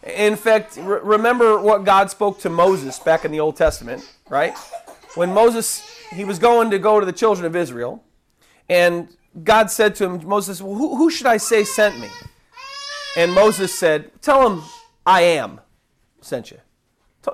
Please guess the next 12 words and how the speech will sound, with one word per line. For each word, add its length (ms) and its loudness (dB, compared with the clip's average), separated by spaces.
tell 220 2
him 180 -4
I 180 2
am." 320 -6
I 160 6
am 340 4
means 540 -6
I 180 4
am 300 2
everything 880 0
you 200 -2
need. 420 -4